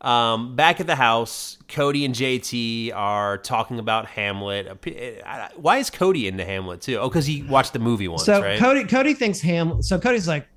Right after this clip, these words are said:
Speaker 2: "I don't understand this Hamlet. It has just all the same wor-, uh, lines as, um, Lethal
Speaker 1: Lethal
Speaker 2: Weapon
Speaker 1: Weapon three.
Speaker 2: four." Three. Okay. And, and J T's like, "Th-, no, that was, you're thinking of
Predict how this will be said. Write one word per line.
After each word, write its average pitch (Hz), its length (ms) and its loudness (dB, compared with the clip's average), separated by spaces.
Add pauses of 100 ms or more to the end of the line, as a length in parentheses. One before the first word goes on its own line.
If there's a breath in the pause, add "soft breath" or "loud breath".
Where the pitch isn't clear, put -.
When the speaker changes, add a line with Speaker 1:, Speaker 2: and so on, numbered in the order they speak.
Speaker 2:
"I 175 80 -2
don't 190 100 0
understand 170 480 0
this 139 120 0
Hamlet. 151 400 0
It 143 240 -2
has 139 180 2
just 143 140 0
all 151 160 2
the 147 100 -2
same 151 300 2
wor-, 147 220 -2
uh, 139 280 2
lines 143 480 0
as, 135 560 0
um, 127 340 -2
Lethal 143 120 4
Speaker 1:
Lethal 147 180 2
Speaker 2:
Weapon 117 180 2
Speaker 1:
Weapon 90 80 -8
three. 190 200 2
Speaker 2:
four." 127 220 -2 (1200 soft breath)
Three. 117 260 -4 (160)
Okay. 143 300 0 (100)
And, 160 460 4 (140)
and 151 300 2
J 160 120 4
T's 160 200 -2
like, 151 220 0 (380)
"Th-, 165 160 -2
no, 185 240 4
that 185 140 4
was, 180 320 4 (180)
you're 185 120 4
thinking 220 280 2
of 147 180 2